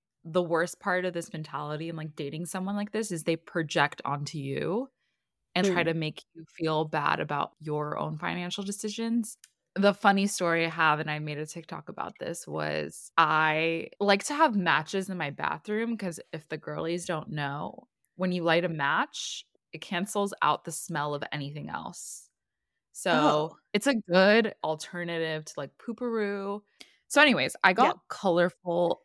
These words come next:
Speaker 1: matches to put on top of my toilet 'cause I was like, "That'll be cute." So they're on top of my toilet, and the guy I was dating at the time was staying over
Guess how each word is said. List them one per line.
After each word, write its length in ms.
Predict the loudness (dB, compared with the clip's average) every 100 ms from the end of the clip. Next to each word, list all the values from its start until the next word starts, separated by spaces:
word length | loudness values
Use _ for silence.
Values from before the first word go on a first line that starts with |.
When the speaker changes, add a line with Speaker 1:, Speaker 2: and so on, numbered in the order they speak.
| _
Speaker 1:
matches 800 | -8 -2 -2 -2 0 2 2 -2
to 100 | -10
put 220 | -8 -6 -4
on 140 | -8
top 240 | -6 -8 -6
of 40 |
my 160 | -6 -6
toilet 340 | -6 -4 -4
'cause 100 | -2
I 40 | -2
was 80 | -2
like, 160 | -4
"That'll 200 | -4 -4
be 120 | -6 -12
cute." 320 | -12 -12 -12 _ _ _ _
So 160 | -4 2
they're 160 | 4
on 120 | 4 2
top 140 | -4
of 60 | -2
my 100 | -2
toilet, 640 | 0 0 2 2 0 -2 -4
and 360 | -6 -6 -6 -6
the 80 | -4
guy 240 | -2 0
I 40 | 0
was 180 | -2 -2
dating 300 | -2 -2 -4
at 80 | -8
the 60 | -10
time 640 | -6 -4 -4 -4 -4 -8 -12 -8
was 340 | -4 -4 -6 -12
staying 440 | -12 -4 0 2 2
over 400 | 2 2 0